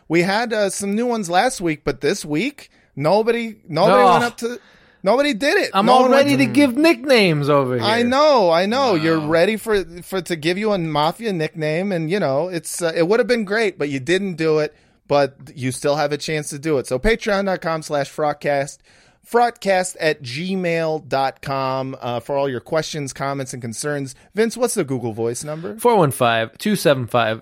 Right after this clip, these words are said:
Speaker 2: zero zero three zero. There is actually another person who's just sent us, like, a voice, uh, a, a voice clip. If you wanna,
Speaker 1: Uh-huh.
Speaker 2: you want,
Speaker 1: <laughs> Let's,
Speaker 2: should
Speaker 1: uh, let's do it. Fuck it, dude.
Speaker 2: Yeah.
Speaker 3: Fuck it.
Speaker 2: All right.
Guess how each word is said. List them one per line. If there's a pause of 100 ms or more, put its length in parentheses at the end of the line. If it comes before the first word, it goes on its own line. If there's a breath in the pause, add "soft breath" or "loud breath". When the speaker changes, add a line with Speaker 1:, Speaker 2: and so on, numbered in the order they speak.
(140)
Speaker 2:
zero
zero (120)
three
zero.
There
is
actually
another
person
who's
just
sent
us,
like,
a
voice, (160)
uh,
a, (100)
a
voice
clip. (180)
If
you
wanna,
Speaker 1:
Uh-huh. (220)
Speaker 2:
you
want,
Speaker 1:
<laughs>
Let's,
Speaker 2:
should
Speaker 1:
uh,
let's
do
it.
Fuck
it,
dude. (240)
Speaker 2:
Yeah.
Speaker 3:
Fuck
it.
Speaker 2:
All
right.